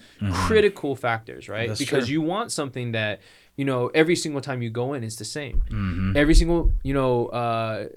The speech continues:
Speaker 2: Chipotle, every single
Speaker 1: Yeah.
Speaker 2: kind of, like, you know, these fast casual concepts, when you go in there, you know exactly what to expect.
Speaker 1: There is something to be said for that.
Speaker 2: Yeah.
Speaker 1: And if you can deliver that without being too predictable
Speaker 2: Yeah.
Speaker 1: and corporate,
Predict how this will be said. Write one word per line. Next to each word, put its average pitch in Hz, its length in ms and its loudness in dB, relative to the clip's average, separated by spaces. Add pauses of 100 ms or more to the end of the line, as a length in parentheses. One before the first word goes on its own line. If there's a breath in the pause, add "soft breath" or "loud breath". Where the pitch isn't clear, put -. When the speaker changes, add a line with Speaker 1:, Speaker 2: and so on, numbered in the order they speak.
(140)
Speaker 2:
Chipotle, 131 640 0
every 123 200 -2
single 151 300 4
Speaker 1:
Yeah. - 60 0
Speaker 2:
kind 143 120 0
of, 131 100 -2
like, 127 220 -2
you 139 60 -4
know, 135 100 0
these 131 180 -2
fast 139 300 -2
casual 127 320 0
concepts, 151 500 -4 (220 soft breath)
when 131 120 0
you 160 120 2
go 151 260 4
in 208 80 0
there, 131 120 0
you 131 180 -2
know 131 340 0
exactly 113 480 -6
what 98 220 -8
to 76 160 -16
expect. - 260 -10
Speaker 1:
There 127 180 10
is 110 120 8
something 95 300 2
to 85 60 -2
be 85 100 -4
said 87 280 -8
for 87 120 -14
that. 64 280 -6
Speaker 2:
Yeah. - 220 -12
Speaker 1:
And 95 380 2
if 90 180 -4
you 117 100 6
can 107 160 4
deliver 92 400 4
that 90 280 2
without 90 1000 -4
being 92 320 2
too 90 480 2 (600 soft breath)
predictable 98 800 2
Speaker 2:
Yeah. 131 200 0 (260)
Speaker 1:
and 95 220 2
corporate, 113 480 2